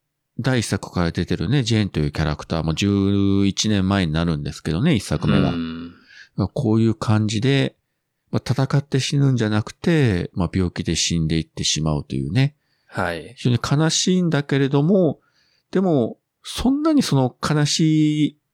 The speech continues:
Speaker 1: エンディングになってないっていうのが、実は、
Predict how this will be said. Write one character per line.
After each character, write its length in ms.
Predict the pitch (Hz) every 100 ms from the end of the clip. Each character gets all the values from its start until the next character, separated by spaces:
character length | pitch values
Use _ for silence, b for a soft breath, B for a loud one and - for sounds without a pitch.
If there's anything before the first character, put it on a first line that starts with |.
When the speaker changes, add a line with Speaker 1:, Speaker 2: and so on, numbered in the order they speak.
| -
Speaker 1:
エ 100 | 127
ン 140 | 131 127
デ 100 | 131
ィ 40 |
ン 40 |
グ 80 | 131
に 120 | 127
な 120 | 117 135
っ 60 |
て 140 | - 95
な 140 | 110
い 40 |
っ 20 | 110
て 140 | -
い 40 |
う 40 | 90
の 80 | 90
が、 100 | 90
実 240 | 117 196
は、 260 | 143 120